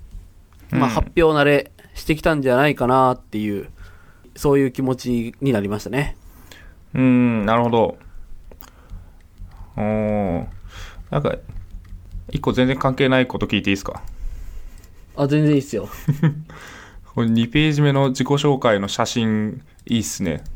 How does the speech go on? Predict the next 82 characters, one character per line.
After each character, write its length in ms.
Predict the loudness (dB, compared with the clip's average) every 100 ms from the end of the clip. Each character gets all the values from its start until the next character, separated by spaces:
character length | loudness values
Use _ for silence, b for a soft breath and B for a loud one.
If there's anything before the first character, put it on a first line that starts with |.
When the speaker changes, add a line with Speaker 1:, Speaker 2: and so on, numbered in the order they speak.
| -10 -14 -20 -20 -20 -20 -2
Speaker 1:
あ、 260 | 2 2 2
こ 80 | 4
れ 120 | 4
あ 80 | 6
れ 80 | 4
な 60 |
ん 40 | 0
で 60 |
す 260 | -12 -4 -2
よ。 80 | 0 0
Speaker 2:
<laughs> 100 | 2
Speaker 1:
あ 80 |
の、 280 | 4 4 2 2
ウ 60 |
ォ 100 | 2
ン 60 | 2
テ 100 | 0
ッ 60 |
ド 100 | 0
リ 120 | 0 2
ー 20 |
で 100 | 2
も 260 | 2 0
あ 60 | 0
れ 60 | 0
な 80 |
ん 40 | 0
で 20 |
す 80 | -2
け 60 | 2
ど、 220 | 2 0 B B B 0
Speaker 2:
は 160 | 2
い。 20 |
Speaker 1:
あ 40 | 2
の、 400 | 0 -2 -4 -2
会 160 | 0 2
社 140 | 2
の、 320 | 4 2 0 _ _ -20 b b b b b b b _
え 120 | -4
っ 40 | -4
と、 100 | -4
人 340 | -4 0 2
が、 320 | 4 4 2 -2 _ -20 -20 _ _ _ _ _
あ 120 | -12
の、 80 | -12
採 240 | -2 0 4
用 180 | 4
の 80 | 4
た 120 | 2
め 120 | 0 -2
に 180 | -6 -8 -6
撮 100 | -4
っ 20 |
た 160 | -2
ペ 180 | 0 0
ー 20 |
ジ 120 | 2 0
の 40 |
中 220 | 0 0
に 60 | 0
僕 260 | 0 2
が 220 | 4 4 4
前 120 | 2
面 240 | 2 2
に 60 | 2
押 100 | 2
し 40 |
出 80 | 0
さ 100 | 0
れ 80 | -2
て 100 | -4
る 60 | -2
ペ 140 | -2
ー 20 |
ジ 100 | 0
が、 360 | -2 -2 -2 -6 -12 -20 b b b b
あ 100 | 0
の、 60 | 4
Speaker 2:
あ 200 | 4 2
ー。 20 |
Speaker 1:
あ 40 | -4
の、 120 | -10